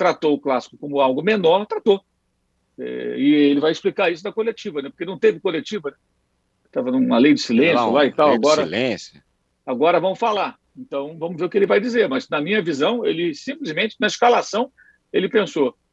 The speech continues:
Speaker 1: "Eu vou colocar aqui quem eu não vou usar na terça-feira de saída. É, um ou outro jogador vai começar hoje, começa na terça. Vou preservar os jogadores,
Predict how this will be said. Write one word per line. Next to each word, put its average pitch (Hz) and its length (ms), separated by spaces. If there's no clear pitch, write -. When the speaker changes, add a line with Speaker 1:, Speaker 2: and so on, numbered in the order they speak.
Speaker 1:
"Eu 151 100
vou 196 100
colocar 185 340
aqui 175 140
quem 180 140
eu 175 80
não 165 140
vou 160 120
usar 156 200
na 143 100
terça-feira 143 560
de 127 80
saída. 170 460
É, 139 160
um 185 140
ou 165 100
outro 160 220
jogador 135 360
vai 127 100
começar 131 360
hoje, 127 240
começa 127 380
na 117 100
terça. 180 400
Vou 170 160
preservar 143 440
os 135 80
jogadores, 131 540